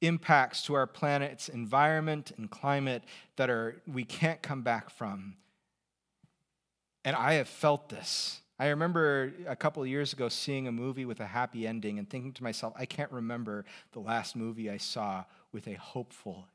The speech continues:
ending." We're all struggling with this.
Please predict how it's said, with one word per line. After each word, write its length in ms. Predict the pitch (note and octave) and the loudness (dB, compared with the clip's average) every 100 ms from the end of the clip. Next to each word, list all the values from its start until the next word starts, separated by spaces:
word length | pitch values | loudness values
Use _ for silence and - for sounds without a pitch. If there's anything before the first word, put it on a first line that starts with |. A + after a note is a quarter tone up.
| _ | _
ending." 520 | - F2+ D#2+ D3+ - _ _ _ _ _ _ _ _ _ _ _ _ _ _ _ _ _ _ _ _ _ _ _ _ _ _ _ _ _ _ _ _ _ _ _ _ _ _ _ _ _ _ _ - | -12 -12 -12 -18 -20 _ _ _ _ _ _ _ _ _ _ _ _ _ _ _ _ _ _ _ _ _ _ _ _ _ _ _ _ _ _ _ _ _ _ _ _ _ _ _ _ _ _ _ -6
We're 140 | B2 | -2
all 260 | C3 D3 D3+ | 2 4 4
struggling 680 | - - C#3 C#3 B2+ G2+ F2+ | 0 2 2 2 0 -2 -4
with 160 | F2 | -10
this. 500 | - F2 F#2 - - | -16 -16 -14 -12 -14